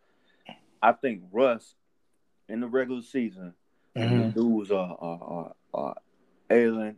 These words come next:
Speaker 1: and hurting, I think Russ can carry that team in the regular season.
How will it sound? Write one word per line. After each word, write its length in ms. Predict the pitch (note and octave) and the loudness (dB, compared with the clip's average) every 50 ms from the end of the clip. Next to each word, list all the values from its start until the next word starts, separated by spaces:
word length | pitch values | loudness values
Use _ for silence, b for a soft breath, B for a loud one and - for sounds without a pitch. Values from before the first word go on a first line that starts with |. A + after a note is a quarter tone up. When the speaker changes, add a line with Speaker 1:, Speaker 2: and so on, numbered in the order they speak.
| _ _ | _ _
Speaker 1:
and 100 | - F2 | -14 -12
hurting, 460 | F#2 - B2 B2+ C3 - - F#2 F2+ E2+ _ _ _ _ _ _ _ _ _ _ _ _ _ _ _ - - | -2 4 6 6 6 6 2 -6 -14 -16 _ _ _ _ _ _ _ _ _ _ _ _ _ _ _ -4 0
I 100 | F#2+ - | 0 0
think 260 | - - B2 G#2+ G2 F#2 | 0 -2 -4 -4 -2 0
Russ 240 | G#2 A#2 A#2 A#2 - | 0 0 0 0 -4
can 160 | _ G2 - | _ -16 -16
carry 420 | - - - B2+ B2+ A#2+ G#2+ F#2+ F#2 | -12 -4 0 0 0 0 -2 -4 -8
that 180 | F#2 F#2 F2 | -10 -12 -12
team 280 | - A2+ G#2 G2 F#2+ F#2 | -12 -12 -12 -10 -12 -12
in 60 | F2+ | -12
the 60 | F2+ | -8
regular 340 | F2+ F#2+ F#2+ F#2 F#2 F2+ F2 | -6 -6 -6 -6 -6 -10 -12
season. 360 | - - A2 G2+ G2 F2+ - | -8 -6 -4 -4 -4 -6 -8